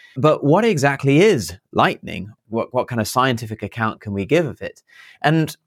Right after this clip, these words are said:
we now know that it's, um, a, a, a massive electrical discharge, that in fact the, the energy and the type of,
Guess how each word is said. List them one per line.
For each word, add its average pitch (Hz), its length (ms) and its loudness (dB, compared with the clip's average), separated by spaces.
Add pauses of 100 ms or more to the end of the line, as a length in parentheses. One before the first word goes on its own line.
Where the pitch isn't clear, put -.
(220)
we 113 120 4
now 101 260 4
know 101 420 2
that 110 180 2
it's, - 240 -4
um, 98 320 0
a, 98 320 0
a, 101 280 -2
a - 20 0
massive 110 500 0
electrical 98 720 -2
discharge, - 840 -4
that 101 240 -2
in 98 100 -4
fact 107 260 -4
the, 92 220 -2
the 107 180 2
energy 113 520 2
and 92 180 -4
the - 80 -10
type 160 400 0
of, 196 240 -6